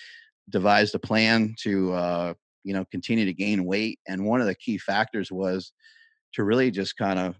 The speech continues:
let loose later on in the day. So most of our day would be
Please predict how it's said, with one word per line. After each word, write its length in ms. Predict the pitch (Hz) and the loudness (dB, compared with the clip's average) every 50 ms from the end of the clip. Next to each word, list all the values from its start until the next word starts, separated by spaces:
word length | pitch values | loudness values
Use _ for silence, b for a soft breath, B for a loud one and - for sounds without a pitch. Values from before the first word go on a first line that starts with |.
| - - _ - | -14 -20 _ -8
let 300 | 104 107 117 101 - 78 | 0 2 2 2 2 0
loose 380 | 98 110 117 127 110 - - - | 0 2 2 4 2 0 -2 -2
later 260 | 95 98 98 95 98 95 | -2 0 0 0 0 0
on 160 | 95 98 98 | 0 2 0
in 60 | 95 | 0
the 140 | 90 85 85 | -2 -2 -4
day. 300 | 80 92 90 95 101 117 | -4 -2 -2 0 0 -2
So 380 | 117 - - 101 92 90 87 - _ _ _ _ _ _ _ - | -4 -4 -2 -2 -2 -2 -6 -10 _ _ _ _ _ _ _ -6
most 400 | - 113 110 110 120 127 - - | -2 2 4 4 4 2 2 0
of 80 | 135 | 2
our 120 | 131 120 113 | 2 2 2
day 280 | 98 104 104 107 120 | 2 2 2 2 2
would 200 | 123 107 95 82 | 0 0 -2 -4
be 340 | - 101 98 98 92 90 90 | -4 -2 -2 0 -2 -2 -4